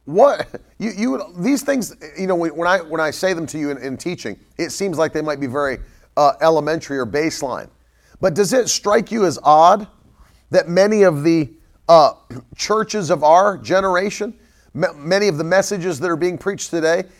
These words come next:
is it not interesting to you that they are extremely light on all three of these areas? Does that not blow your mind? On righteousness or holiness, on the Word of God,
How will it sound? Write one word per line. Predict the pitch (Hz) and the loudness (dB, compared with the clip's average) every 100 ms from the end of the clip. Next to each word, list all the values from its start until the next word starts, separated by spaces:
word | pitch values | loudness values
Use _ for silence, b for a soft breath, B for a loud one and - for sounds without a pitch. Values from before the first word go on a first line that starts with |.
| b b | b b
is | 220 269 220 | -2 0 0
it | 226 | -2
not | 214 214 | -2 0
interesting | 214 220 214 196 190 175 | 0 0 -4 -6 -4 -6
to | 170 | -6
you | 160 202 165 135 151 b b b | -6 -4 -4 -4 -10 b b b
that | - 190 | -4 -4
they | 196 190 | 0 2
are | 175 | 2
extremely | 170 - - - 208 240 247 226 190 | 0 -6 -8 -8 -6 -4 0 2 2
light | 175 180 190 139 107 - | 4 4 4 4 -4 -4
on | 160 156 - | 0 0 4
all | 185 190 202 | 8 8 8
three | - 185 185 | 2 -2 0
of | 139 | -2
these | 151 120 | -4 -2
areas? | 139 120 76 71 - _ _ _ _ _ _ _ _ _ _ _ _ | 0 -2 -4 -12 -18 _ _ _ _ _ _ _ _ _ _ _ _
Does | - 156 | -4 4
that | 214 208 | 4 4
not | 220 | 2
blow | 185 196 | 2 2
your | 175 | 2
mind? | 165 139 82 - _ _ _ _ _ _ | 0 0 -2 -12 _ _ _ _ _ _
On | 175 165 | 2 2
righteousness | 151 170 226 226 226 - 233 - | 4 4 4 0 -8 -4 -4 0
or | |
holiness, | 180 156 123 117 143 - _ _ _ - | 2 4 2 -4 -8 -12 _ _ _ 0
on | 175 170 | 2 2
the | 151 | 2
Word | 175 233 220 | 4 4 4
of | 147 | 0
God, | 139 120 123 127 | 4 4 4 0